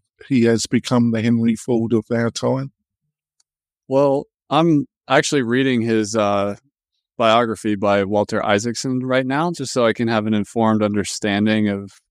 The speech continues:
Speaker 2: the history of the person. So I don't, I don't have, I don't wanna characterize him as a, you know, hero slash villain. I think there's a lot of nuance to the, the person he is.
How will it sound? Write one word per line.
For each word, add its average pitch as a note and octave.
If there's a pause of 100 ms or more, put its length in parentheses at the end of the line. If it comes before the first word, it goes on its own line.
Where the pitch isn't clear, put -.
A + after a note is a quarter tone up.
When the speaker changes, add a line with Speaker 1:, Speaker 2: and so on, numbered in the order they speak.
Speaker 2:
the G#2
history G#2+
of G2+
the G2
person. A#2+ (480)
So A#2 (1200)
I C#3+
don't, G3 (340)
I C#3+
don't D#3+
have, C#3
I B2+
don't D3
wanna C#3
characterize A#2
him A2
as G2+
a, G2 (260)
you A2
know, G2
hero A2
slash G2+
villain. G#2 (640)
I -
think A2+
there's G#2+
a G#2+
lot G#2
of G2 (400)
nuance G#2+
to G#2
the, G2+ (260)
the A2+
person A2
he G#2
is. G#2+